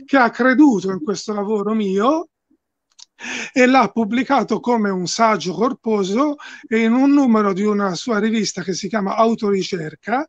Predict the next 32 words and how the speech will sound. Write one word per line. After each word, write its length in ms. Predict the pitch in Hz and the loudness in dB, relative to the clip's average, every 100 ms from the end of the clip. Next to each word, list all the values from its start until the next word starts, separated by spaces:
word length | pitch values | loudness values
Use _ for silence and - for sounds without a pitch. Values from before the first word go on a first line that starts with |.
| _ - - - - - | _ -20 -20 -20 -20 -4
eh, 640 | 349 208 202 190 190 175 | 2 4 4 2 -2 -4
che 400 | - 233 233 208 | -2 2 4 2
sc-, 400 | 190 - - 190 | 0 -4 -8 -8
scandaglia 720 | 160 - 208 196 233 233 202 196 | -8 -6 -4 0 2 2 2 -2
i 80 | |
temi 220 | 180 233 196 | 0 -2 -2
della 200 | 196 190 | -2 -2
ricerca 340 | 180 214 214 | -2 -4 -4
interiore, 800 | 208 - 285 226 208 214 269 320 - - _ - - | -4 0 0 2 0 2 0 -2 -12 -20 _ -20 -6
e 200 | 320 294 | 0 0
quello 220 | 320 302 | 2 2
è 40 | 214 | 2
stato 240 | - 254 | 0 0
il 80 | 320 | 2
modo, 260 | 247 214 233 | 2 2 0
insomma, 340 | 208 294 214 | -2 -2 0
di 120 | 196 | -2
fissare 560 | 196 220 - 254 226 190 | -2 -2 -2 0 0 0
in 80 | 190 | -2
qualche 260 | 240 220 269 | -4 -2 0
modo 320 | 226 196 170 | 0 0 -2
questo 280 | 185 - 185 | -4 -4 -6
lavoro. 560 | 170 175 165 160 156 - - - - - _ | -6 -6 -6 -6 -10 -14 -20 -20 -20 -20 _
Lui 400 | 247 359 302 220 | 4 6 6 4
ha 180 | 226 202 | 2 0
questa, 580 | 247 208 - 208 196 - | -2 -4 -2 -4 -4 -6
mm, 520 | 202 185 180 175 170 151 - _ _ _ _ _ _ _ _ _ _ _ _ _ | -8 -8 -8 -8 -10 -12 -18 _ _ _ _ _ _ _ _ _ _ _ _ _
particolarità 1040 | 220 226 180 226 202 220 214 214 208 185 170 | 0 0 0 -4 0 0 2 0 -2 -6 -4
di 120 | 214 | -2
essere 340 | 214 - 190 | -2 -4 -6
un 100 | 190 170 | -6 -6
fisico 680 | - 320 226 220 196 185 | 0 0 0 -4 -4 -6